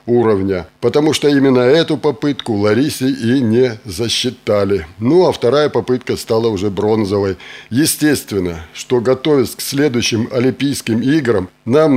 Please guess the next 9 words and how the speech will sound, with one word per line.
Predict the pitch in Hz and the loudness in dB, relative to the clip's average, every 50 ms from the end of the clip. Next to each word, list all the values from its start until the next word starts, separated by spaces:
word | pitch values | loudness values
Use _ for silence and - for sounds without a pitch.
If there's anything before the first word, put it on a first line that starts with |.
| 123 131 | 4 4
надо | 143 156 147 147 143 | 4 4 2 2 0
будет | 127 127 139 127 127 123 120 | 0 0 -2 -2 -2 -2 -4
серьёзно | - - 127 120 110 107 107 131 156 160 127 120 139 131 | -2 -2 0 0 0 0 0 0 0 0 2 2 0 0
подготовиться | - - 117 104 95 117 110 - - 147 147 139 135 131 131 - - 127 | 0 0 -2 0 0 -2 -2 0 -2 0 0 2 2 0 0 -2 -2 -4
и | 117 - 156 147 147 | -4 -2 -2 -2 -2
к | - - | -2 -2
таким, | - 120 - - - 131 131 139 139 120 101 95 101 | 0 0 0 0 -2 -2 -2 0 0 -2 -2 -2 0
мягко | 113 127 123 104 - - 123 120 | 0 0 0 -2 -4 -8 -8 -6
говоря, | 98 98 92 95 98 95 110 113 107 | -4 -2 -2 0 0 0 0 -2 -2